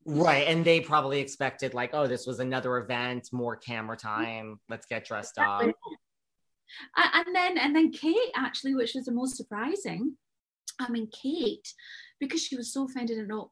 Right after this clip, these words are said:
Speaker 2: being invited, she actually dressed up as me in a wedding dress, put on a blonde wig, my <laughs> red lipstick. And I thought, "Wow, <laughs> that is,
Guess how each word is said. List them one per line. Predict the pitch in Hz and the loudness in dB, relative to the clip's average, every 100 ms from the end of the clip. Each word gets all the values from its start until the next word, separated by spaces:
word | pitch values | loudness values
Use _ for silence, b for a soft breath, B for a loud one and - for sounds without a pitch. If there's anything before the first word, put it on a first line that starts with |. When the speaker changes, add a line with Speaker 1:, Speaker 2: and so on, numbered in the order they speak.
| _ - | _ -6
Speaker 2:
being | 220 | -6
invited, | 208 214 262 247 - | -4 -6 -6 -6 -8
she | 247 | -10
actually | - - 247 | -10 -12 -12
dressed | 240 233 240 - | -6 -6 -6 -8
up | 220 - | -10 -8
as | 214 208 | -8 -4
me | 226 240 | -4 -2
in | 226 | -4
a | |
wedding | 247 359 359 | -4 -8 -8
dress, | 277 220 - _ _ _ _ _ _ _ | -8 -8 -10 _ _ _ _ _ _ _
put | 247 | -8
on | 220 | -6
a | 233 | -4
blonde | 233 226 226 220 | -2 -2 -4 -6
wig, | 214 220 220 - - | -6 -4 -6 -8 -8
my | 240 | -6
<laughs> | 220 | -2
red | 277 302 | -2 -2
lipstick. | 262 - - - 254 220 _ B B B B B B B 262 | -4 -4 -10 -12 -10 -10 _ B B B B B B B -6
And | 262 | -6
I | 269 | -6
thought, | 247 220 _ | -8 -12 _
"Wow, | 214 220 262 277 269 226 214 196 | -4 -2 0 -4 -4 -6 -6 -8
<laughs> | 233 | 2
that | 311 269 294 | 2 6 4
is, | 226 226 240 | 4 -2 -2